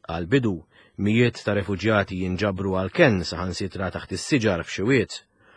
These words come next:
Oħrajn għadu għal ftit f'xi għerien li hemm imxerdin fl-għelieqi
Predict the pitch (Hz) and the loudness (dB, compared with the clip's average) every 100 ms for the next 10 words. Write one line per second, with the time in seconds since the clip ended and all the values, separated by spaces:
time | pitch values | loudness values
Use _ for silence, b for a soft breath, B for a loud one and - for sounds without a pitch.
0 | b b b 226 175 151 170 196 - 135 | b b b 0 4 6 8 6 4 2
1 | 139 135 170 127 - 117 117 - - 110 | 4 4 4 2 -2 -2 -4 -6 -2 2
2 | 110 147 120 82 78 b b - 101 107 | 4 4 4 2 -6 b b -6 2 4
3 | 107 104 101 - 101 92 104 101 - 101 | 4 4 0 0 0 0 0 -2 -2 0
4 | 113 139 - 87 | 4 4 2 -6